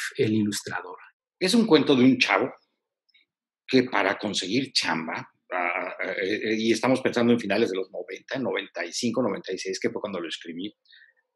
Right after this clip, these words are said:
Speaker 2: este, decide hacerse un implante ocular para poder trabajar en los noticieros.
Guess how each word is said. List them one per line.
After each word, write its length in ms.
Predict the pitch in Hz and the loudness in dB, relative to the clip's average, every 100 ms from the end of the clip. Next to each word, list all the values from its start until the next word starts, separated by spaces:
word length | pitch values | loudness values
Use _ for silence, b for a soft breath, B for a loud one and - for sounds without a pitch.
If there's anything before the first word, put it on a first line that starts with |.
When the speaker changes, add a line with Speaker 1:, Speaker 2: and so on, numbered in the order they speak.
| - | 0
Speaker 2:
este, 1300 | 127 113 - - - _ - 123 120 113 113 110 110 101 | 0 2 -4 -8 -12 _ -2 2 4 4 4 4 2 2
decide 600 | 131 123 165 165 156 151 | 2 2 0 2 6 6
hacerse 440 | 143 156 143 - | 6 2 2 0
un 140 | 143 139 | 0 2
implante 460 | 131 127 123 127 | 0 0 0 0
ocular 340 | - 131 110 - - _ _ _ _ _ _ _ _ - _ - | 0 2 2 0 -8 _ _ _ _ _ _ _ _ -20 _ 0
para 240 | 123 117 | 2 4
poder 160 | 123 123 | 2 6
trabajar 360 | 123 113 110 | 6 6 2
en 80 | 107 | 0
los 120 | 98 | -2
noticieros. 640 | 107 113 127 123 - - | -6 -4 0 -2 -2 -14